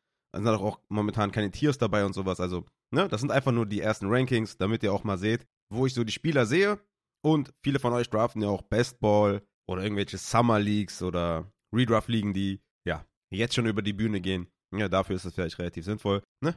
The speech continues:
Dafür habe ich die rausgehauen. Wie gesagt, auf patreon dot com slash upside fantasy sind die erhältlich. Und damit können wir, glaub ich, auch in die Folge starten. Was erwartet euch heute? Ähm,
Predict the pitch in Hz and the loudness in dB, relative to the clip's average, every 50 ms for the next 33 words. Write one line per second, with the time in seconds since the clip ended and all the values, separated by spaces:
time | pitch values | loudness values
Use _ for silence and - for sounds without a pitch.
0 | - - 156 156 - 165 156 143 139 147 120 143 185 - - 151 147 147 143 143 | -4 -2 -2 0 2 2 0 2 2 2 2 2 2 2 4 4 4 4 2 0
1 | 143 135 123 113 131 123 120 123 123 123 - - 123 120 - - 127 127 123 123 | -2 -6 -6 -4 -2 0 2 2 2 2 2 2 2 2 2 2 0 0 0 0
2 | 113 113 - - 120 113 113 117 104 107 98 101 98 - 123 120 120 117 110 104 | -2 -2 -2 -2 -2 -2 -2 -4 -4 -4 -4 -4 -2 0 0 0 0 -2 -4 -4
3 | 107 104 98 107 104 - 95 90 87 95 117 123 123 131 123 120 120 120 - - | -4 -4 -4 -6 -6 -4 -2 -2 0 2 2 0 0 0 0 0 0 0 -4 -8
4 | _ _ _ _ - 202 214 196 160 156 165 175 - 165 160 165 156 151 147 147 | _ _ _ _ 4 4 6 8 8 8 6 6 6 4 6 6 6 6 6 6
5 | 156 143 127 143 135 131 127 156 185 254 240 185 - - 120 120 117 139 170 156 | 4 4 4 4 4 4 4 6 6 6 4 4 2 4 4 4 4 2 0 0
6 | 127 151 185 - 170 139 135 160 190 - 175 151 - - 165 180 175 - 156 165 | 0 0 2 2 4 4 6 6 4 4 2 -4 0 2 2 2 2 2 2 2
7 | 185 180 - 180 180 185 185 170 - - - 139 156 180 185 180 160 | 2 2 0 0 0 0 -2 -2 -4 -4 -2 -2 -2 -2 -4 -6 -8